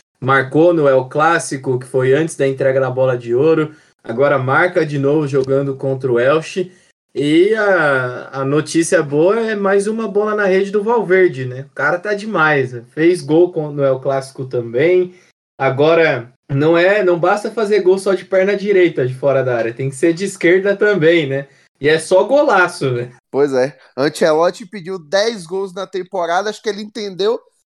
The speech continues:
Speaker 2: a temporada antes da Copa, né? Porque o homem já tá com seis gols na temporada, pô. Então,
Speaker 1: É.
Speaker 2: fale.
Speaker 1: Não, e é engraçado, né? Porque o Valverde vem tendo uma evolução absurda, né? Nessa temporada, principalmente.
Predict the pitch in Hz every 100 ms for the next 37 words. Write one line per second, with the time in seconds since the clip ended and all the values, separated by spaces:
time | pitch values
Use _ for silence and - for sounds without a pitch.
0 | - 160 165 220 208 190 190 214 220 240
1 | - 294 403 403 208 185 165 160 175 180
2 | - 190 185 190 220 202 202 214 190 -
3 | 226 214 202 190 190 196 185 185 220 170
4 | 156 139 - - _ _ 113 127 139 131
5 | 123 110 131 - - 117 107 - _ 147
6 | 160 165 139 135 123 120 - - 135 147
7 | 180 170 - 180 180 151 147 139 139 135
8 | 139 135 127 123 - _ _ _ - 120
9 | 151 143 127 151 151 139 135 151 180 180
10 | _ - 139 165 156 139 139 131 135 135
11 | 127 - 127 156 196 - 123 139 202 202
12 | 214 208 156 127 127 135 135 131 147 151
13 | 143 143 135 131 143 139 139 135 147 135
14 | 127 151 202 - 147